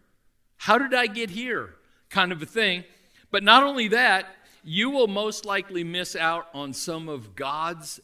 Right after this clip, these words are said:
amazing blessings for your life. Okay, so what, what I wanna give you today is, is like a spiritual biblical G P S, especially for the next two months,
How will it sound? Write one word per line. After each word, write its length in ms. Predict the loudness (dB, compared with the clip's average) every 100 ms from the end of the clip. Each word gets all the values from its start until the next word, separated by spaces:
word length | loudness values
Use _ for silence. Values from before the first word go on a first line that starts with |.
| -12
amazing 880 | -10 -8 -6 -8 -10 -14 -14 -16 -18 _ _
blessings 920 | -20 -16 0 6 6 4 -6 -8 -10
for 240 | -14 -10 -6
your 200 | -4 -4
life. 520 | -4 -6 -12 -20 _ _ _ _ _ _ _ _ _ -20 -12
Okay, 320 | -2 4 4 2
so 320 | -4 -2 -2 -6 _ _ _ _ _ _ _
what, 240 | -2 -2 0
what 140 | 0
I 60 | 0
wanna 180 | 2 -2
give 180 | -4
you 80 | -4
today 360 | -2 2 4 4
is, 280 | 0 -6 -8
is 260 | -10 -12 -2
like 320 | 2 2 0
a 140 | -6
spiritual 760 | -6 -8 -6 -2 -2 -2 -6 -8
biblical 720 | -6 -8 -8 -10 -8 -10 -10 -14 _ -18
G 260 | -10 -6 -6
P 300 | -6 -4 -4
S, 500 | -4 -8 -14 -16 -20 _ _ _
especially 800 | -10 -8 -8 4 4 4 -2 -4
for 180 | -4 -8
the 120 | -4
next 320 | -4 -4 -6
two 140 | -6
months, 500 | -4 -6 -8 -16 -18